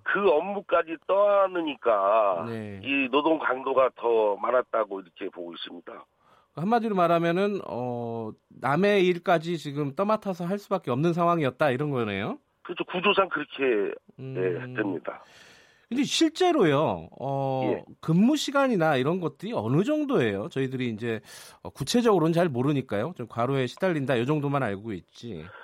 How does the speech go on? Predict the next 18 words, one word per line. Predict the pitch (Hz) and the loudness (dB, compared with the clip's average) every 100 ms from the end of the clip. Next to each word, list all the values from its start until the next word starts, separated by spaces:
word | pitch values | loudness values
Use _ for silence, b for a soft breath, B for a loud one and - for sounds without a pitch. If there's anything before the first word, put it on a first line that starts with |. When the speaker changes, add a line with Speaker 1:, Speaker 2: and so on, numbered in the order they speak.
| B B B B - | B B B B -8
Speaker 1:
지금 | - 180 180 - 170 165 147 | 0 4 6 6 6 4 0
이분 | 165 185 | -6 0
같은 | 190 175 165 | 2 0 -4
경우에는 | 165 165 160 | 0 2 2
한 | 151 160 | 0 0
열두 | 135 143 147 | 0 -2 -6
시간 | 135 139 143 | -4 2 2
이상 | 117 123 127 123 | 0 -6 -4 0
한 | 127 | 0
거로 | 123 113 | 0 0
나와 | 95 95 92 | 2 2 0
있고요. | 82 - 95 135 | -4 -14 -6 2
Speaker 2:
하-, | 123 | 2
하루에요? | - 269 285 151 165 - _ _ - | 4 4 6 4 2 -2 _ _ -6
Speaker 1:
예, | 120 | 2
예. | 123 110 104 95 82 69 | 2 2 0 0 0 -4
Speaker 2:
어허. | 123 127 123 135 123 104 | -8 -8 -8 -6 -6 -6
Speaker 1:
보통 | 95 170 180 170 156 - | -2 -2 2 0 0 -6